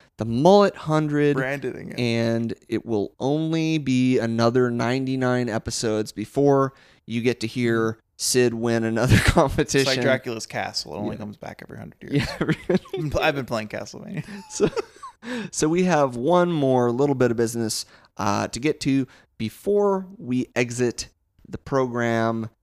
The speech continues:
Speaker 1: and, uh, bid you all good night and adieu.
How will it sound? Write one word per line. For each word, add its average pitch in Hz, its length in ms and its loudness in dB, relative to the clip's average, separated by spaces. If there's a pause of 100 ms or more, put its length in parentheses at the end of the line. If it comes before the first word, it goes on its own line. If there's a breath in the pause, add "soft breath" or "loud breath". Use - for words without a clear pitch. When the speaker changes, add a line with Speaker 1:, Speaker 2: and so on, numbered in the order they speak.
(220)
Speaker 1:
and, 107 580 -2
uh, 104 220 -2
bid 107 220 -6
you 110 120 -2
all 110 120 -2
good 107 200 -8
night 113 380 -4 (500)
and 98 260 -8
adieu. 104 800 -2